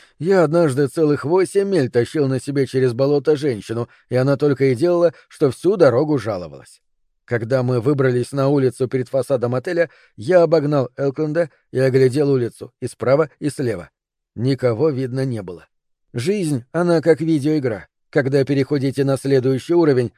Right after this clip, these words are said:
в новый антураж, самое главное — двигаться как можно быстрее,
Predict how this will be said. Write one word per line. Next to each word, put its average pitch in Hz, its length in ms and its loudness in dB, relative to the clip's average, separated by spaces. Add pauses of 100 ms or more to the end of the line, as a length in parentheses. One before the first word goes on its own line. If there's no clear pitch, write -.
(160)
в 151 120 0
новый 123 320 2
антураж, 151 440 -2 (200)
самое 160 400 2
главное — 151 400 4
двигаться 143 460 -2
как 131 180 -4
можно 143 360 -4
быстрее, 147 580 -2